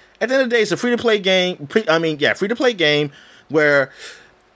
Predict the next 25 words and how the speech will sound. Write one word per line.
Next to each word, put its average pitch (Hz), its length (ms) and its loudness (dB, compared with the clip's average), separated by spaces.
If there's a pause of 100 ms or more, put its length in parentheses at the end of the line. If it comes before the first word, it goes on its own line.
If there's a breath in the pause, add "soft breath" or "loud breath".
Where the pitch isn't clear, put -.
i-, 131 220 0
it's 135 220 -2
not 147 180 2
exactly 180 380 0
play 180 200 0
to 156 100 2
win, 143 360 0
but 131 280 0
hey, 123 280 0
man, 101 420 -4
like, 113 400 -2
some 170 200 0
hands 156 320 0
you 151 100 -2
just 175 280 -2
can't 165 280 -2
w-, 170 180 -4
beat 160 360 -4
unless 147 420 -2
you 165 80 -4
just, 151 380 -4 (180)
you 156 100 -8
gotta, 143 320 0
I 127 80 -2
hope, 165 280 -2